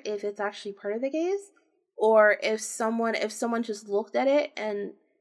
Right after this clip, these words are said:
they found out and they included it. I don't know where this person came from. But, um, there's a special agent from the F B I, Al Brantley,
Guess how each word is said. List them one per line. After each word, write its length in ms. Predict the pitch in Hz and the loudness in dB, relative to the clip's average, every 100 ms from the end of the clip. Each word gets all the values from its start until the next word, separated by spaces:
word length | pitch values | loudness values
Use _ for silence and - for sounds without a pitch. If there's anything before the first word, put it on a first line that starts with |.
| _ _ _ | _ _ _
they 140 | 190 202 | 0 2
found 160 | 202 | 2
out 180 | 208 - | 2 0
and 100 | 208 | -4
they 60 | 196 | -6
included 300 | 196 220 262 | -4 -2 0
it. 60 | - | 0
I 100 | 240 | 0
don't 140 | 302 | 0
know 120 | 277 | 0
where 100 | 226 | -2
this 100 | 214 | -4
person 280 | 208 202 185 | -8 -10 -10
came 140 | 185 | -10
from. 380 | 185 - - 214 _ _ _ _ _ _ _ _ | -10 -14 -16 -20 _ _ _ _ _ _ _ _
But, 320 | 220 214 - | 8 8 6
um, 580 | 220 208 190 - - - - _ - | 2 2 0 -4 -12 -18 -20 _ 0
there's 380 | 233 220 220 | 2 2 2
a 40 | 226 | -4
special 460 | - 311 - 330 - | 2 2 2 -2 -2
agent 300 | 247 226 208 | -4 -4 -6
from 140 | 220 | -6
the 140 | 208 - | -6 -4
F 220 | 214 - | -6 -4
B 120 | 202 | -2
I, 300 | 202 190 180 | 0 0 -2
Al 240 | - 196 190 | -2 -2 0
Brantley, 640 | 202 240 - 175 185 226 | -2 -2 -4 -10 -10 -10